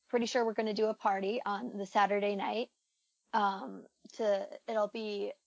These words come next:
maybe a masquerade ball themed, like the Unity Ball.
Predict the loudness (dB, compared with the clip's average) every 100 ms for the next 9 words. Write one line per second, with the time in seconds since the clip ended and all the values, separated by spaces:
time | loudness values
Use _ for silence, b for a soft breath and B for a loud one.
0 | _ -8 -6 -4 -6 -6 -8 _ _ _
1 | -10 -10 -6 -2 -2 -2 0 2 2 2
2 | 2 2 0 0 0 0 0 2 2 -2
3 | -4 -2 -2 -2 -2 -4 -2 0 0 -2